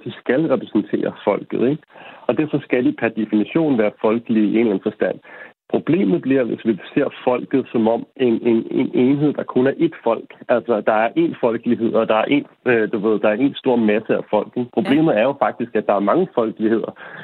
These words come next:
Speaker 1: Der er, vi er, øh, vi har, vi har segmenteret samfundet i alle mulige forskellige interesser og grupper, ikke? Så det her med, at der er en politiker, der ligesom på-,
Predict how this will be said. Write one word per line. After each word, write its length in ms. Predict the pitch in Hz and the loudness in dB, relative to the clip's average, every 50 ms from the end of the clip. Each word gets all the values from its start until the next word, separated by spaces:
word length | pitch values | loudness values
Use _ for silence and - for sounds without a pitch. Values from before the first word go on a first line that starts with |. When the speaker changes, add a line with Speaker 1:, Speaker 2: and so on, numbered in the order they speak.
| - - | -6 -2
Speaker 1:
Der 60 | 131 | 0
er, 120 | 120 104 110 | 0 0 0
vi 180 | 104 120 127 | 0 0 2
er, 220 | 123 113 110 110 - - | 2 2 2 0 0 0
øh, 340 | 110 110 107 104 - - | 0 0 0 0 -2 -4
vi 80 | 95 107 | -4 -2
har, 200 | 110 120 110 107 | 0 0 0 0
vi 200 | 107 92 107 113 | 0 0 0 0
har 100 | 104 101 - - | 0 -2 -2 -2
segmenteret 480 | 127 117 113 110 98 - - 127 - 131 | 0 0 0 0 0 0 -2 -2 -2 0
samfundet 460 | - 110 117 120 - - 139 123 110 110 | -2 -2 -2 -2 -2 -2 0 2 2 2
i 80 | 101 | 2
alle 200 | - 127 147 175 | 2 2 2 2
mulige 200 | 170 147 139 131 | 2 0 0 -2
forskellige 440 | - 135 - - 135 123 117 123 117 | -4 -8 -4 -2 0 2 2 2 2
interesser 600 | 110 107 - - 104 95 92 95 107 110 - 120 | 2 0 0 -2 0 0 2 0 0 -2 -2 -4
og 100 | 98 98 | -4 -4
grupper, 360 | - - 107 104 104 120 113 | -2 -2 -2 0 2 0 0
ikke? 160 | 117 139 143 _ - - - - - - - - - | -2 -4 -8 _ -20 -20 -20 -20 -20 -20 -10 -4 -4
Så 60 | 139 | -2
det 160 | - 135 135 | 0 0 0
her 100 | 156 151 | 2 2
med, 160 | 139 135 139 | 2 2 2
at 60 | 123 | 2
der 60 | 135 123 | 2 2
er 100 | 120 135 | 0 0
en 80 | 131 120 - | -4 -4 -4
politiker, 340 | - 117 120 117 131 123 117 | -2 0 2 2 2 2 2
der 80 | 110 107 | 0 0
ligesom 320 | 107 101 - 117 113 101 - | -2 0 0 0 0 0 0
på-, 120 | - 104 | -2 -4